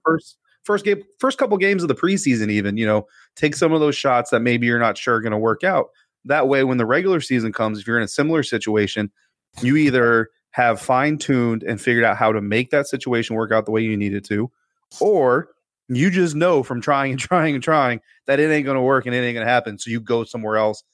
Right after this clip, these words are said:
you make a different decision. I think that's how we get a smarter, uh, Jameis Winston.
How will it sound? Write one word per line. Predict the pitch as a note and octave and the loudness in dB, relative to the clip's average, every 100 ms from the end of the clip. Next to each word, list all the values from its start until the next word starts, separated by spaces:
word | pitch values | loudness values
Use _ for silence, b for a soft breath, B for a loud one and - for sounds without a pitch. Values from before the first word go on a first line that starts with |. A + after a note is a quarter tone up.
| _ - | _ -6
you | A2+ | 0
make | A#2 A2 | 2 2
a | |
different | F#2 A2 A2+ G2+ | 0 0 0 -4
decision. | G2+ G#2+ G2 G2+ - _ _ | -4 -4 -4 -6 -12 _ _
I | B2+ | -2
think | C3 | 0
that's | C3+ | 0
how | C3+ | 0
we | B2 | 0
get | A#2 A2 | 0 -2
a | |
smarter, | - A#2 A2+ A2 A2 G#2+ - _ _ _ | -4 -2 0 2 0 -2 -6 _ _ _
uh, | A2+ G#2+ | 0 0
Jameis | G#2 G#2+ G2+ | 0 -2 -4
Winston. | A2 G#2 - G#2 | -8 -8 -6 -8